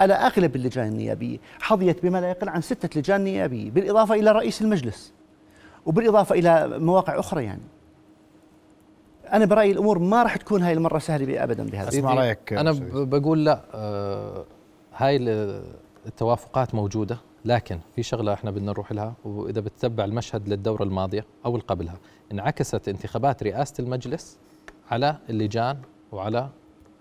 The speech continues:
Speaker 3: آه، رؤساء اللجان وعلى المقررين. هذا الإشي صار. اليوم وصلنا لمرحلة، قلت لك، بعد سنتين إحنا كنواب صرنا نعرف بعض، صرنا نميز، آه، قدرات بعض.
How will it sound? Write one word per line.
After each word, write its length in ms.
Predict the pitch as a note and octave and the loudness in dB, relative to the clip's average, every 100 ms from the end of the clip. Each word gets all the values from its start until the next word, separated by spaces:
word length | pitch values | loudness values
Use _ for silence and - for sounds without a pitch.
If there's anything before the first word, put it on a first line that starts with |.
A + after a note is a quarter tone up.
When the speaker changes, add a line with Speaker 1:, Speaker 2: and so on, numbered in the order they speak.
| _ - | _ -8
Speaker 3:
آه، 380 | G2 F#2+ F#2+ F#2+ | -6 -6 -6 -4
رؤساء 460 | A2 G#2+ - A#2+ | -4 -4 -2 0
اللجان 420 | A#2 G#2+ G#2+ A#2+ | 0 -4 -2 -2
وعلى 220 | A#2+ G#2 G#2+ | -2 -4 -4
المقررين. 540 | G2+ - F#2 F2+ F2 - _ _ _ _ _ _ _ - | -4 -6 -6 -6 -8 -16 _ _ _ _ _ _ _ -2
هذا 140 | A2+ | 0
الإشي 420 | A2+ A#2 - C3 D3 _ - | 0 -2 -4 -6 -8 _ -10
صار. 320 | - F#2 - - - - | -2 -2 -2 -18 -20 -10
اليوم 320 | G2 B2 B2+ | -2 0 0
وصلنا 320 | G#2+ G2 B2 A2+ | -2 -4 -4 -2
لمرحلة، 380 | A2 B2 A2 | -2 -2 -2
قلت 180 | G#2+ A2+ | -4 -6
لك، 120 | G#2 | -6
بعد 180 | G2+ G2 | -4 -6
سنتين 360 | - G2 A2+ F#2+ | -6 -8 -6 -8
إحنا 200 | F#2 G2 | -8 -10
كنواب 400 | G#2 G2 G#2 G2 - | -8 -6 -4 -4 -8
صرنا 260 | - G2 | -8 -6
نعرف 360 | F#2+ G#2+ G#2+ G2+ | -4 -4 -6 -6
بعض، 220 | G2+ C#3 - - | -4 -4 -10 -16
صرنا 320 | - G2+ G2 | -10 -6 -4
نميز، 600 | G2 G2+ A#2 G#2+ F#2 - - | -4 -4 -2 -2 -4 -14 -14
آه، 440 | F#2+ F#2 F#2 F#2 - - | -10 -8 -8 -12 -12 -10
قدرات 400 | G2+ G#2 G#2 G#2 | -2 0 0 0
بعض. 240 | G2+ D3 | -2 -2